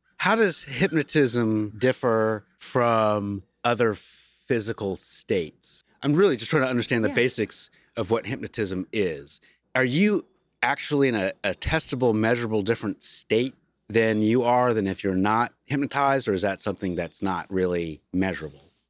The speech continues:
Speaker 2: To me, it's, the measurability is arbitrary because it's individual, and it's individual during that experience of hypnosis.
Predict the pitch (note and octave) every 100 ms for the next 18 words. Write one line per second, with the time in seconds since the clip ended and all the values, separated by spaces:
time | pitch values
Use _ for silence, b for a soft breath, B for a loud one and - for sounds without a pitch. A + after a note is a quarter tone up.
0 | _ _ _ _ - C#4 D4+ F#4 F4+ G#3+
1 | - - - - - - - F3+ F3 -
2 | _ _ _ _ G3+ G3+ A3+ B3 G#3 G3
3 | F#3+ F#3 G3 F3+ E3+ - D#3+ D#3+ D#3 -
4 | - _ _ _ _ - F3+ E3+ E3 D#3+
5 | C#3 C#3+ - E3 F3+ E3 E3 - - -
6 | G#3 G#3 G3+ B3 F3 D3 D3+ E3+ E3 G3+
7 | F#3+ F3+ F3+ F3+ F3 D#3+ - _ _ _
8 | - F#3 G3+ F#3+ E3 D#3+ - - G3+ G#3
9 | D#3+ - D3+ D3 D3 C3 - A2+ -